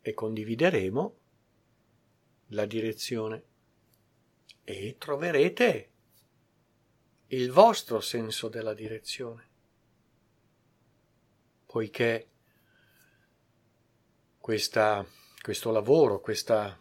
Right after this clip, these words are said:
scoperta che facciamo insieme non è la scoperta di una sola verità, ma è di tante singole verità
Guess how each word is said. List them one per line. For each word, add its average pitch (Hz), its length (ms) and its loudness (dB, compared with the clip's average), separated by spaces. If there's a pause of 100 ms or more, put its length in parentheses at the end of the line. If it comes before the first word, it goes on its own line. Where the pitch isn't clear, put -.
(140)
scoperta 131 880 4 (1160)
che - 120 -10
facciamo 113 360 0
insieme 110 720 0 (2000)
non 131 320 -6
è 151 100 10
la 104 140 4
scoperta 110 600 0
di 104 100 -6
una 104 200 -8
sola 104 320 -4
verità, 101 540 -12 (1300)
ma 131 160 -4
è 131 80 0
di 131 160 -4
tante 156 500 4
singole 143 580 0
verità 156 560 2